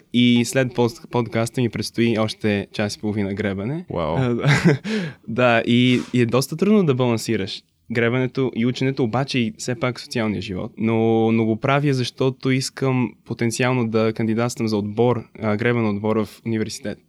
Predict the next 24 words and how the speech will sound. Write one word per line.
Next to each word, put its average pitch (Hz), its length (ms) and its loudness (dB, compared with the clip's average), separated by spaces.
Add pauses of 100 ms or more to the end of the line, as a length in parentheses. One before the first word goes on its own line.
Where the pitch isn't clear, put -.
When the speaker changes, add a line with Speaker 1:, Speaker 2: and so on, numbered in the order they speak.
(120)
Speaker 1:
И 113 60 0
Speaker 2:
Мгм. 113 80 4
Speaker 1:
там 117 260 4
нивото, 120 420 0
особено 131 440 0
в - 120 -12
университетите, 113 500 -2
които - 140 -12
искам 110 180 -4
да 98 60 -6
кандидатствам, 101 580 -6 (320)
нивото 113 320 0
е 95 60 -4
супер - 380 -8
високо. - 500 -10 (220)
Много 113 340 0
е 90 60 -2
високо, - 360 -10
да. 107 120 -4 (400)
Може 131 300 4
дори 139 140 2
да 135 80 2
се - 80 -10
каже 127 240 0